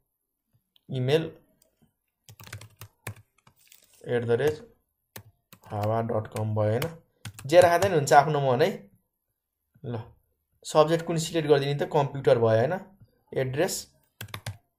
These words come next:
बागमती राखिदिउँ न त, र डेट अफ बर्थ टु थाउजन्ड, ल, टु थाउजन्ड नै राखिदिउँ न त, भयो होइन? अब हामी एड रिन्यू रेकर्डमा,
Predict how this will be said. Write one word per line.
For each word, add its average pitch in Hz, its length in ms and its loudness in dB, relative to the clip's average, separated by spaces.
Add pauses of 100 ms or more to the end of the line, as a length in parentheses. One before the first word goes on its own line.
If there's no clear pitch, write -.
(580)
बागमती 131 680 0
राखिदिउँ - 360 -2
न 120 60 -2
त, 131 260 -6 (1800)
र 123 60 -2
डेट 139 260 -2
अफ 131 80 2
बर्थ 156 320 2 (540)
टु 147 160 -4
थाउजन्ड, 151 360 2 (600)
ल, 143 100 0 (840)
टु 143 80 -4
थाउजन्ड 143 360 0
नै 156 60 8
राखिदिउँ 139 360 4
न 131 120 0
त, 120 100 -4
भयो 113 100 2
होइन? 117 320 4 (600)
अब 147 100 8
हामी 143 220 4
एड 147 220 6
रिन्यू 135 320 -4
रेकर्डमा, 113 400 -2